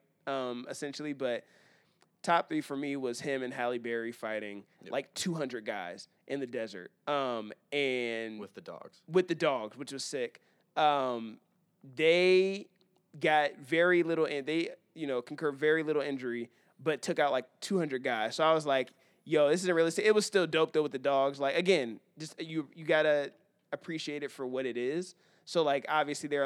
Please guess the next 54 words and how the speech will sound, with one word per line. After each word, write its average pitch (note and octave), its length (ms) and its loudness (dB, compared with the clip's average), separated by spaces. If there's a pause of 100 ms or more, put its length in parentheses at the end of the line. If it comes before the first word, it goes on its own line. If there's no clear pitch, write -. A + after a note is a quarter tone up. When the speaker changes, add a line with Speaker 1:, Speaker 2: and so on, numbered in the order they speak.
Speaker 1:
not B2 140 -2
like, B2 220 -4
"Yo, C3 140 -2
we're B2+ 120 -6
gonna, B2 180 -6
like, A2+ 180 -6
write A#2+ 200 -4
this, A#2 140 -14
like, A#2 140 -8
super - 300 -10
deep A2+ 260 -14
plot." A#2 280 -6
It C3+ 60 -4
was C3 120 -6
like, B2 140 -6
"No, D3 160 -2
we're C3 160 -6
gonna, B2+ 240 -6
like, A#2+ 220 -4 (140)
put E3 140 -8
together C#3 280 -4
a B2+ 80 -4
lot B2 220 -2
of A2+ 120 -8
really, A#2+ 300 -10 (340)
really, D3 260 -6
really C3+ 220 -6
great B2+ 340 -8
fight C3+ 320 -8
scenes, F#3+ 460 -6 (260)
like, B2 440 -6
that C#3 140 0
are C3+ 60 -2
gonna B2+ 200 -4
knock B2 220 -4
it B2+ 60 -2
out A2+ 120 0
of A2+ 60 -4
the - 40 -20
park A#2+ 180 -2
as A#2 80 -14
far A#2+ 180 0
as, A#2 100 -6
like, A2+ 160 -6
comparing A#2 320 -10
it A2 80 -12
to - 100 -14
any A#2 120 -8
other A2 120 -10
type - 240 -10
of G#2 80 -14
fighting G#2 400 -8
movie." F#2+ 340 -14 (380)
Um, B2+ 560 -2